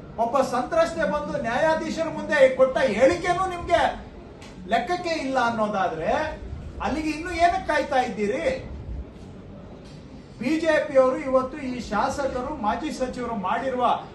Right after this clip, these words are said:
ಎಲ್ಲಾ ಕ್ರಿಯೆಗಳಲ್ಲೂ ಕೂಡ ಅವ್ರದ್ದು ಭಾಗಿಯಾಗಿರೋದ್ರಿಂದ, ಬಿ ಜೆ ಪಿ ಅವರು ಭಾಗ ಆಗಿರೋದ್ರಿಂದ ಇವತ್ತು ಇವರನ್ನ ರಕ್ಷಣೆಗೆ ನಿಂತಿದ್ದಾರೆ.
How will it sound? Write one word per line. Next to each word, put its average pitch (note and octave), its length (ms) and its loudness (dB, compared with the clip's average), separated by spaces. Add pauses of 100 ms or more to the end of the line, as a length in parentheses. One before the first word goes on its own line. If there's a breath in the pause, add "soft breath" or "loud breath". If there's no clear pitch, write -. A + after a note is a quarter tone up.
(120)
ಎಲ್ಲಾ C#4+ 480 4
ಕ್ರಿಯೆಗಳಲ್ಲೂ C#4 760 0
ಕೂಡ D4 280 -2
ಅವ್ರದ್ದು C4+ 540 4
ಭಾಗಿಯಾಗಿರೋದ್ರಿಂದ, B3+ 1080 0 (800)
ಬಿ G3 80 -4
ಜೆ C#4 280 2
ಪಿ D4+ 60 -4
ಅವರು E4+ 200 2
ಭಾಗ B3 360 2
ಆಗಿರೋದ್ರಿಂದ A3 800 0 (540)
ಇವತ್ತು C4 340 2
ಇವರನ್ನ A#3+ 540 0
ರಕ್ಷಣೆಗೆ B3+ 500 -2
ನಿಂತಿದ್ದಾರೆ. G#3+ 1080 -2